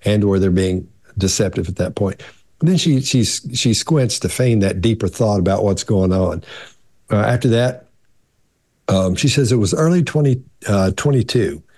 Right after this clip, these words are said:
and we see that single shoulder shrug. And that's when her chin goes to her shoulder. And I've told this story before as well. When, and I got it from Joe Navarro, where you hear, where when someone's being dishonest, quite often when someone, like you were saying, Mark, when the, when the single shoulder goes up,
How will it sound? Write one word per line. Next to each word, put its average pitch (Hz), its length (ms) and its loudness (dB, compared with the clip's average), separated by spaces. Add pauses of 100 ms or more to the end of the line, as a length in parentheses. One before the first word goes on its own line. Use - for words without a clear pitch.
(220)
and 104 80 2
we 104 80 2
see 120 160 0
that 107 140 0
single 120 360 0
shoulder 110 360 2
shrug. 92 340 0 (140)
And 120 120 2
that's 151 220 0
when 131 120 2
her 104 60 2
chin 107 360 0
goes 92 280 0
to 87 100 -2
her 82 100 2
shoulder. - 440 -4 (520)
And - 120 0
I've 85 140 -2
told 82 200 2
this 87 100 0
story 90 240 0
before 92 260 0
as 90 80 2
well. 98 300 0 (300)
When, 101 180 0
and 101 180 2
I 107 200 2 (260)
got 101 180 2
it 117 60 -4
from 98 160 0
Joe 101 180 2
Navarro, 98 480 2
where 98 400 2
you 95 180 2
hear, 107 360 0 (320)
where 107 440 0
when 107 240 2
someone's 113 300 2
being 110 200 2
dishonest, 110 500 0
quite 175 180 2
often 151 280 0
when 113 100 2
someone, - 260 0
like 110 180 2
you 143 60 2
were 123 60 4
saying, 110 260 2
Mark, 110 240 0
when 98 140 2
the, 101 80 2
when 98 160 0
the 90 240 2
single 120 300 0
shoulder 107 340 2
goes 98 260 2
up, 101 240 -2